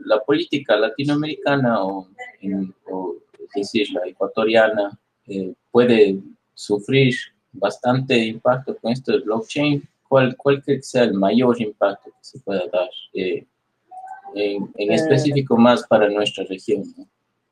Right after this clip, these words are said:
Speaker 2: Yo creo que los gobiernos van a, a tener, eh, los mismos temores y,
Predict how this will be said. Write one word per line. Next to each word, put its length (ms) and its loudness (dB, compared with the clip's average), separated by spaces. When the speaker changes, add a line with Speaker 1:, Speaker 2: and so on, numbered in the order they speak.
Speaker 2:
Yo 180 2
creo 180 6
que 120 0
los 160 -4
gobiernos 480 -4
van 180 -6
a, 400 -6
a 60 -14
tener, 480 -8
eh, 360 -10
los 220 -12
mismos 320 -6
temores 520 -2
y, 300 -20